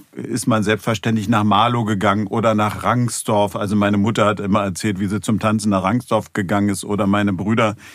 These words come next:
sind, äh, da zum Baden nach Marlow gegangen oder mit dem Fahrrad gefahren oder mit der S-Bahn.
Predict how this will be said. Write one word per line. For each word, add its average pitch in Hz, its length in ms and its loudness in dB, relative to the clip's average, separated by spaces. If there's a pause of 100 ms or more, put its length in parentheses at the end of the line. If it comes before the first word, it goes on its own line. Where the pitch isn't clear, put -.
(280)
sind, 110 400 2
äh, 101 340 2
da 101 180 2
zum 107 220 0
Baden 101 320 2
nach 98 140 2
Marlow 104 420 2
gegangen 104 600 2
oder 101 300 0
mit 98 180 2
dem 101 60 0
Fahrrad 104 460 2
gefahren 98 440 0
oder 98 180 2
mit 95 140 2
der 95 140 0
S-Bahn. 98 480 0